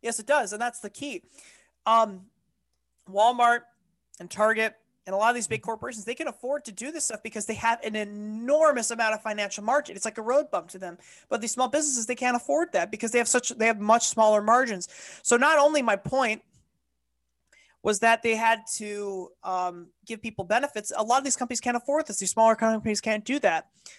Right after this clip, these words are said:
So most people just have par-, they have to have a higher bunch of part-time workers. Well, what happens as well is when you start increasing the minimum wage even more,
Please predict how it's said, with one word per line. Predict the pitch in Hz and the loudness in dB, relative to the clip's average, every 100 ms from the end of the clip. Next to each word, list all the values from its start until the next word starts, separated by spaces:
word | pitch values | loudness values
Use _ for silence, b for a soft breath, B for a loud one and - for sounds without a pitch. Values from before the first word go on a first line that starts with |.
| B | B
So | 220 | -4
most | 208 240 | 2 2
people | 240 - | 2 0
just | 220 208 | 0 2
have | 214 | 2
par-, | 240 226 | 2 2
they | 220 | 4
have | 214 | 4
to | 220 | 4
have | 214 208 | 2 2
a | - | -6
higher | - 214 214 202 | -4 0 2 4
bunch | 202 202 | 4 2
of | 196 | 0
part-time | 208 202 202 196 | 0 0 0 0
workers. | 220 285 202 - B B | 0 0 -4 -8 B B
Well, | - 247 | 0 2
what | 247 | 2
happens | 220 269 359 349 240 | 2 4 4 2 0
as | 220 180 | -2 -2
well | 196 302 311 220 285 B B B | 2 4 6 6 2 B B B
is | 208 | -4
when | 226 240 | -2 -2
you | |
start | 247 269 | 0 0
increasing | 262 - 269 240 | 0 -6 -8 -8
the | 233 | -6
minimum | 240 233 | -6 -6
wage | 226 214 | -6 -8
even | 214 196 | -10 -8
more, | 202 247 262 240 | -6 0 2 0